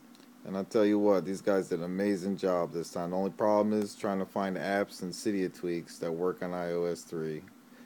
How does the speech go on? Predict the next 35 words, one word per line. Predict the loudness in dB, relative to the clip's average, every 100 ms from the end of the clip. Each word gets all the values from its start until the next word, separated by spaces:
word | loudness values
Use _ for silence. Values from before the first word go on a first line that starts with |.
| -14
Just | -10 -2
gotta | -2
find | -2 -4 -2 0
the |
older | 0 0 -2
versions. | 0 0 0 -2 -8
Like, | -6
I | -6
found | -6 -6 -2
an |
older | 0 -2
version, | 0 0 0 -4 -10 -12 -20 -20 -20 -20 -20 -10 -4
uh, | -2 0
lock | 2 0 0
info | -6 -2 0 0
there. | 0 0
That's | -2 -8
what | -12
you | -12
see | -8 -4 -2
up | -2
there. | -4 -4 -4 -8 -20 -20 -20 -20 -20 -20 -20 -20 -20 -18 -12
I'm | -8
just | -4
gonna | -4
show | 2 4
you | 4 2
some | -4 -4
of | 0
the |
older | 0 2 2 2
version | 0 0 -2 -10
tweaks | -4 -4 -2 -4
I | -2
found. | -4 -4 -2 -4